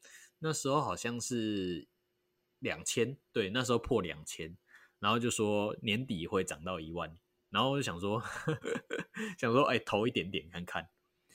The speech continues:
结果，结果好，好笑的是，就是那时候我投，然后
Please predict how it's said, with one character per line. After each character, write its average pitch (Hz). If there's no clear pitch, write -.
结 156
果， 147
结 147
果 107
好， 95
好 95
笑 120
的 107
是， 113
就 110
是 107
那 135
时 123
候 101
我 78
投， -
然 95
后 117